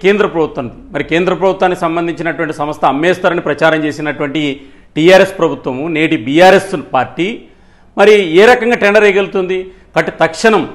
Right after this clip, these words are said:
ఆంధ్ర ప్రజలను మోసం చేసే అంశాలు మానేసి, గతంలో మీరు ఏదైతే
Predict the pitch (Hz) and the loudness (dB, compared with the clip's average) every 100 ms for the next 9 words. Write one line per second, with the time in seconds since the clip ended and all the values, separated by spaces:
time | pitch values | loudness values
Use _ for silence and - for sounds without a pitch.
0 | - - 156 190 214 208 190 185 165 160 | -16 0 2 6 4 4 2 0 0 -2
1 | 160 175 170 165 139 139 170 151 143 165 | -2 -2 -2 -2 -2 2 2 2 0 -2
2 | 165 208 - - - 117 156 226 240 233 | -4 -8 -12 -20 -16 -2 2 4 4 4
3 | 170 202 202 208 226 | 4 6 6 8 6